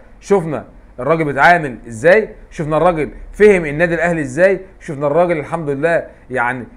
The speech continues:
عنده توليفه، ربنا يكرمنا فيها باذن الله تعالى ان شاء الله يوم الجمعه، ونتمنى باذن الله كل الدعم، ونتمنى الفوز للنادي الاهلي، وان شاء الله في انتظار الوداد او سان downs، وباذن الله ربنا هيكرمنا الفتره اللي جايه دي.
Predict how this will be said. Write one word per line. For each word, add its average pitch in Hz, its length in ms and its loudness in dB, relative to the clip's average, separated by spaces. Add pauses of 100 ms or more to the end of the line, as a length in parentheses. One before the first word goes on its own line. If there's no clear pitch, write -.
(460)
عنده 160 360 0
توليفه، 170 560 0 (240)
ربنا 135 320 -2
يكرمنا 180 320 -2
فيها 170 180 0
باذن 165 240 -4
الله 170 140 -2
تعالى 165 300 0
ان 160 60 -4
شاء 170 200 -2
الله 175 200 0 (260)
يوم 165 200 -2
الجمعه، 180 360 -2
ونتمنى 147 640 -4
باذن 156 240 -6
الله 143 320 0 (240)
كل 165 140 -2
الدعم، 170 400 2 (260)
ونتمنى 139 420 -6
الفوز 156 320 0
للنادي 139 320 -6
الاهلي، 170 360 -4 (280)
وان 127 160 -10
شاء 160 240 -2
الله 160 140 -2
في 135 80 -10
انتظار 139 540 -2 (180)
الوداد 123 580 0 (240)
او 147 120 -2
سان 131 260 -8
downs، 180 380 0 (200)
وباذن 123 320 -8
الله 139 300 -2
ربنا 123 300 -8
هيكرمنا 160 500 -6 (220)
الفتره 127 320 -8
اللي 113 120 -10
جايه 110 180 -8
دي. 98 160 -18